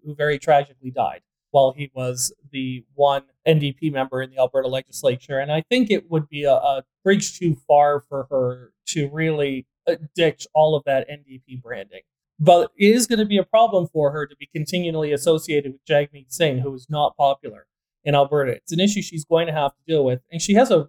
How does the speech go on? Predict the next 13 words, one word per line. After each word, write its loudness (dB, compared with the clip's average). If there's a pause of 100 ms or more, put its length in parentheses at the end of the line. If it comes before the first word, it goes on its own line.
a -10
more 0
fundamental -6
issue, -20
which -14
is -12
to 4
hold 0
her 0
own -4
party's -2
coalition -4
together -2